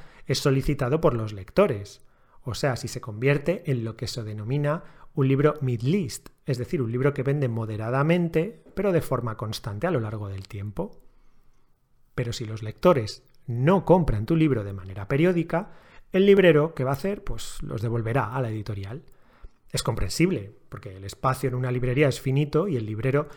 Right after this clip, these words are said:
también es un empresario que lo que quiere es tener en stock aquello que sabe que va a vender. Y por cierto, ¿cómo conseguir que tu libro se siga vendiendo siempre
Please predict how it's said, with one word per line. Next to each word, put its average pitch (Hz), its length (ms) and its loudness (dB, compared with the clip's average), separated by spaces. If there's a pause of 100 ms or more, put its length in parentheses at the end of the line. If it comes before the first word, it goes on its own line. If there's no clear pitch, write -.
(100)
también 113 320 -2
es 151 100 2
un 147 100 2
empresario 139 680 2
que 143 80 -4
lo 113 120 -2
que 104 120 -10
quiere 135 260 0
es - 140 -4
tener 113 240 -6
en 131 100 2
stock 165 420 4
aquello 139 420 2
que 147 100 2
sabe 139 360 2
que 139 120 2
va 90 160 -6
a 101 40 -4
vender. 107 540 -6 (1040)
Y 185 100 2
por 165 140 6
cierto, 107 460 -2 (560)
¿cómo 233 240 10
conseguir 220 500 2
que 160 120 2
tu 165 120 2
libro 127 300 0
se - 120 -4
siga 165 280 4
vendiendo 127 500 2
siempre 220 800 2